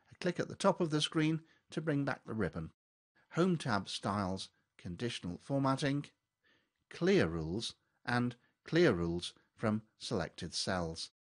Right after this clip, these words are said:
And the conditional formats have now been removed. Now that this lesson's finished, I think I'll bring back the ribbon. So I click the Ribbon Display Options button at top right of the screen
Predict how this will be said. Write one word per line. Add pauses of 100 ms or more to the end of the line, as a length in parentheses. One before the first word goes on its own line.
(480)
And
the
conditional
formats (260)
have
now
been
removed. (1160)
Now
that
this
lesson's
finished, (160)
I
think
I'll
bring
back
the
ribbon. (560)
So
I
click
the (280)
Ribbon
Display
Options
button (240)
at
top
right
of
the
screen